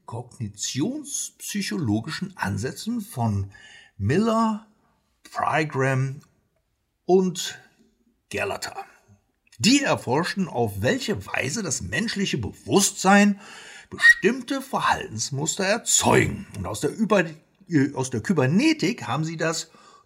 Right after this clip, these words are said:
Tote-Modell, das Modell als Beschreibungsmodell für die Struktur von Denk- und Handlungsprozessen entwickelt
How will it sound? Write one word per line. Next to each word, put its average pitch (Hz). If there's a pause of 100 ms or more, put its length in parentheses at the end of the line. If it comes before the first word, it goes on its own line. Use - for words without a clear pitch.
(100)
Tote-Modell, 110
das -
Modell 196 (460)
als - (340)
Beschreibungsmodell 160
für 175
die 101
Struktur -
von 92
Denk- 160
und -
Handlungsprozessen 170
entwickelt -